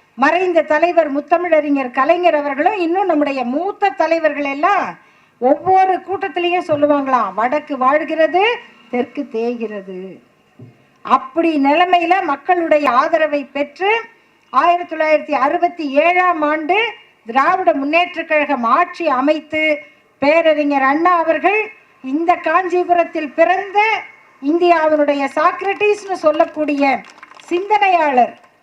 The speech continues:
பேரறிஞர் அண்ணா முதல்வரானதுல இருந்து, இன்னைக்கு நம்ம எங்க இருக்கோம்னா, தெற்கு வாழ்கிறது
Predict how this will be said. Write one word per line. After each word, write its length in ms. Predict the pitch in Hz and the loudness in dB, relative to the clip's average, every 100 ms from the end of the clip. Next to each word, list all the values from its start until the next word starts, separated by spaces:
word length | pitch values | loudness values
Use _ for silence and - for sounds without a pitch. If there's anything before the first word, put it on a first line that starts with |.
| _ - | _ 0
பேரறிஞர் 640 | 294 320 311 285 269 254 | 2 2 0 -2 -4 -2
அண்ணா 320 | 247 285 320 | 0 0 0
முதல்வரானதுல 1000 | 285 254 302 320 302 269 247 233 214 208 202 | -2 -2 -2 0 0 0 0 -2 -4 -8 -6
இருந்து, 600 | 285 339 349 392 440 427 - _ _ - | -6 -4 -2 0 0 -4 -12 _ _ -16
இன்னைக்கு 400 | 220 254 277 269 | -6 -2 -2 -4
நம்ம 240 | 247 233 226 | -4 -2 -2
எங்க 300 | 247 294 311 | -4 0 0
இருக்கோம்னா, 580 | 277 254 285 269 285 370 427 - - - - - - | 0 -2 -2 0 0 0 -2 -6 -20 -20 -20 -12 2
தெற்கு 480 | 294 320 - 403 392 | 2 2 -2 0 2
வாழ்கிறது 960 | 320 320 330 302 285 247 269 262 175 | 4 2 0 0 -2 -2 -6 -6 -8